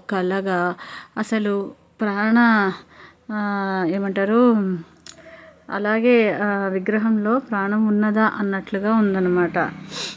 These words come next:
అలా నిలిచిపోయినాయి. ఇంకా, ఇంకా మాకు చాలా ఆశ్చర్యం అనిపించిందనమాట. ఎక్కడి నుంచి కూడా మాకు అసలు కదలబుద్ధి కాలేదు. అలాగే మేము ఒక్కొక్క విగ్రహాన్ని అలా ఒక్కొక్క చోట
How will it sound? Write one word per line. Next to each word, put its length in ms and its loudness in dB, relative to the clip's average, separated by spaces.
అలా 240 -6
నిలిచిపోయినాయి. 800 -4
ఇంకా, 400 -4
ఇంకా 180 -2
మాకు 160 0
చాలా 200 0
ఆశ్చర్యం 360 0
అనిపించిందనమాట. 800 -2
ఎక్కడి 360 -2
నుంచి 240 -2
కూడా 180 -2
మాకు 240 -4
అసలు 380 -2
కదలబుద్ధి 440 0
కాలేదు. 560 -4
అలాగే 400 -2
మేము 400 -2
ఒక్కొక్క 380 -4
విగ్రహాన్ని 760 -2
అలా 340 -2
ఒక్కొక్క 440 -4
చోట 200 -4